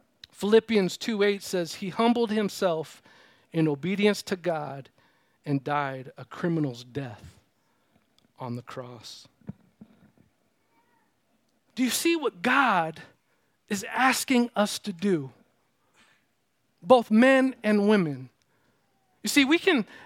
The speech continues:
we can get into a conversation, uh, uh, about, um, about roles later on. Because if you don't understand this, your conversation about roles in marriage is gonna go nowhere.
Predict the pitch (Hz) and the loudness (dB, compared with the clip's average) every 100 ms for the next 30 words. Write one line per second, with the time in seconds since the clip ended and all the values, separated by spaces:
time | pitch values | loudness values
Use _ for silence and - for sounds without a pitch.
0 | - 196 349 349 240 294 254 254 269 220 | 0 4 4 2 2 0 0 -2 0 0
1 | - 254 262 226 - 202 240 - 185 156 | 2 2 2 2 0 0 0 -2 -4 -4
2 | 151 - _ _ _ _ 202 196 214 220 | -6 -12 _ _ _ _ -6 -4 -4 -4
3 | - 202 170 214 208 202 _ _ - 190 | -4 -6 4 6 6 0 _ _ 0 2
4 | 175 156 147 - 180 214 190 190 220 175 | 2 -2 -8 0 4 4 4 2 2 2
5 | 135 135 - - _ _ _ _ _ 190 | -4 -10 -12 -14 _ _ _ _ _ 4
6 | 220 208 190 180 151 131 - _ - - | 6 6 4 2 0 -8 -20 _ -14 -6
7 | 214 277 220 196 311 392 381 320 320 302 | 4 4 4 4 6 6 4 2 2 2
8 | - 285 247 226 285 233 165 - - 196 | 0 4 4 6 4 4 0 -8 -6 -2
9 | - 294 262 - 254 233 240 220 202 190 | 4 6 4 0 -2 -2 0 2 2 0
10 | 180 190 220 269 302 - - - _ _ | 2 4 4 4 -4 -10 -16 -18 _ _
11 | _ _ _ _ _ _ _ - 233 226 | _ _ _ _ _ _ _ 2 4 6
12 | 226 254 294 226 175 214 190 156 202 170 | 4 2 0 -4 -2 2 2 2 2 2
13 | 175 160 147 123 | 0 -2 -6 -10